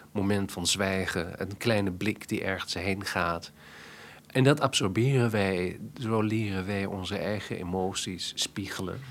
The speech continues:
En zo leren we onze eigen emoties verstaan. En dat pakken we in verhalen.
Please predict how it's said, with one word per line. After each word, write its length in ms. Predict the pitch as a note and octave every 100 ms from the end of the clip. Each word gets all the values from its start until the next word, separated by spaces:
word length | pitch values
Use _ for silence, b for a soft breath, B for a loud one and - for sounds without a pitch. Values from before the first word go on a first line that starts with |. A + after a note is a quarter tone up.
| C3+
En 140 | - -
zo 120 | F#2
leren 320 | F#2 G2 F#2
we 60 | F2+
onze 200 | E2+ F2
eigen 360 | - F2+ F2+ -
emoties 460 | F2 E2+ - - -
verstaan. 520 | - - F2 G#2 C3+
En 80 | A2
dat 200 | B2 -
pakken 260 | C#3+ -
we 80 | - -
in 80 | D2+
verhalen. 500 | D#2 E2 G#2+ A2